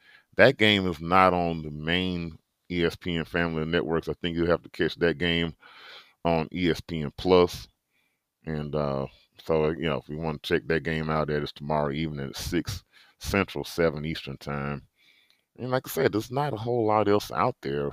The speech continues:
to be honest. This is a pretty weak schedule of games.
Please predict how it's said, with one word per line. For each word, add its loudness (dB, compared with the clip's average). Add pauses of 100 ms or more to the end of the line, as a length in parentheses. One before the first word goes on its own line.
(500)
to -16
be -2
honest. 2
This 2
is -14
a -10
pretty 0
weak -4 (480)
schedule 2
of -6
games. 0